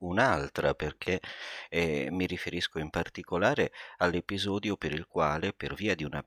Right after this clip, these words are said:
protesta, una forma di testimonianza assolutamente pacifica a Roma, si trattava semplicemente di aver messo due sedie e un tavolino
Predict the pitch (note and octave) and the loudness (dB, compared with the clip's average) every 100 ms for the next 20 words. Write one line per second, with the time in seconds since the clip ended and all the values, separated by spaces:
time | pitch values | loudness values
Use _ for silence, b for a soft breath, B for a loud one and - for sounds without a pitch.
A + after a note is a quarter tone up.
0 | _ - D2 - E2+ A#2+ - C2 C2+ C#2+ | _ -8 -6 -2 0 0 -2 -6 -6 -8
1 | - E2+ E2+ E2 D2+ C#2 D2 - D#2+ - | -4 -2 -2 -2 -4 -4 -6 -6 -4 -4
2 | E2 D#2 D#2+ E2+ - D2+ - D2+ - D3 | -4 -4 -2 -2 -2 -4 -2 -4 -6 -6
3 | D3 D3 - - - - C3+ - D3+ - | -8 -8 -10 -8 -6 -6 -6 -6 -8 -4
4 | C#3+ D#3 - - B2 D3+ B B B B | -2 0 0 0 0 -2 B B B B
5 | - F2 - E2+ - F#2 E2 D#2+ F2 E2 | -4 -4 -2 -4 2 2 2 0 -2 -4
6 | E2 D#2+ E2 E2 E2+ D#2+ C#2+ C#3+ D#3 D3+ | -4 -2 0 -2 -4 -6 -6 -6 -6 -6
7 | - E3 - C#3+ - - - F2 D2 C#2+ | -2 -2 -2 -4 -4 -2 0 -2 -2 -6
8 | - - D2+ - F3 D3 C#2+ | -4 -4 -2 -2 -2 -4 -6